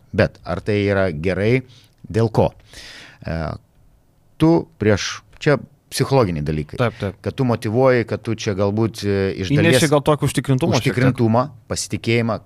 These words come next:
Speaker 1: gal nori perduot žaidėjam tą pasitikėjimą. Čia yra gerai. Bet autom-, automatiškai tu užkrauni ir spaudimą didesnį. Tai viena medalio pusė. Bet aš nežiūriu,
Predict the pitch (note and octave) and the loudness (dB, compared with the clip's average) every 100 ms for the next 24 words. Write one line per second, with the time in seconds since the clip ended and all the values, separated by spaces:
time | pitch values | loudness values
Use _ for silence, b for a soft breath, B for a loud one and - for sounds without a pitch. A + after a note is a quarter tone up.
0 | - F#2+ G2 G2+ F#2 F2 G2 F#2 E2 F#2+ | -10 -6 -4 -2 -4 -2 -2 -2 -2 -2
1 | G2 A2+ G2+ G#2 F#2 - E2+ G2 F2 - | 0 0 0 -4 -4 -10 -8 -8 -8 -10
2 | - A2 G#2+ G2 G2+ D2+ - B B B | -4 0 2 2 2 0 -8 B B B
3 | D2+ - - F#2+ G2+ F#2+ G#2 G2 - C#2 | -14 -12 -10 -8 -8 -8 -8 -10 -10 -8
4 | F2+ F2+ A#2 C3 C#3+ - C3 - G#2 - | -4 0 0 0 -4 -4 -4 -2 -2 0
5 | G2+ A2+ A#2 - A2+ A2 F2+ - A2+ A#2 | 0 2 0 -2 -2 -2 -4 -4 -2 2
6 | D3 F#2+ D2 D2 D2 - - _ B B | 2 0 -2 -6 -8 -10 -18 _ B B
7 | B B - F#2 E2 F2 F2+ G#2+ A#2+ C#3+ | B B -8 -4 -2 -2 -2 2 2 0
8 | D3 D3+ - - _ _ F#2 F#2+ G#2+ E2 | -2 -4 -4 -10 _ _ -4 -2 -2 -4
9 | - F#2 E2 C3 A2+ | -4 -4 0 2 0